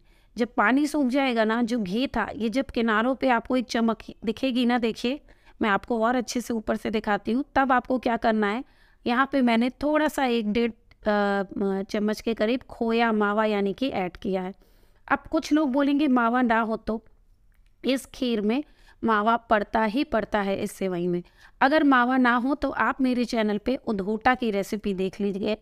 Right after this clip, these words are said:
लीजिएगा, उसमें मैंने एक ग्लास नॉर्मल टोन्ड मिल्क से आपको मावा बनाना बताया है।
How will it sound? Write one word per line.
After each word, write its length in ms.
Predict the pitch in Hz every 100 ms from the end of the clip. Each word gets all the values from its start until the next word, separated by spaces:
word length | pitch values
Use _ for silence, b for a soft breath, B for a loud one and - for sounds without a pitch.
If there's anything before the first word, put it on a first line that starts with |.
| - -
लीजिएगा, 580 | 208 208 196 196 196 247 -
उसमें 260 | 233 254
मैंने 300 | 254 247 254 - -
एक 260 | 294 240
ग्लास 360 | 214 220 208 -
नॉर्मल 440 | 214 214 240 269
टोन्ड 380 | 208 233 254 262
मिल्क 320 | 226 202 196
से 240 | - 247 294 b b b b b
आपको 380 | - 214 - 262
मावा 480 | 240 220 226 226 254
बनाना 400 | 220 202 190 196
बताया 440 | 190 - 185 175
है। 160 | 175 180